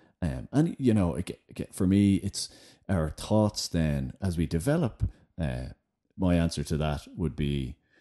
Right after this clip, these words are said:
have you ever thought about human trafficking?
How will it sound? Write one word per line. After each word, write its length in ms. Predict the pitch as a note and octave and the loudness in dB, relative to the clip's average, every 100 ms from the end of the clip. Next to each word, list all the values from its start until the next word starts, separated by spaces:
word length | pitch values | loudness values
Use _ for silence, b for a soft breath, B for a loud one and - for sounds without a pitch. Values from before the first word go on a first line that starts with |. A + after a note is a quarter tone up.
| b - | b -10
have 160 | D#2+ C#2 | -8 -6
you 80 | - | -6
ever 520 | E2+ D2 D2 C2+ - _ - | -6 -4 -4 -6 -10 _ -8
thought 260 | C#2 C#2 | -4 -4
about 320 | C2+ C2+ C2 | -4 -6 -8
human 340 | - C#2 A#1+ A1+ | -8 -8 -8 -10
trafficking? 560 | - C#2+ - - - | -10 -8 -6 -8 -10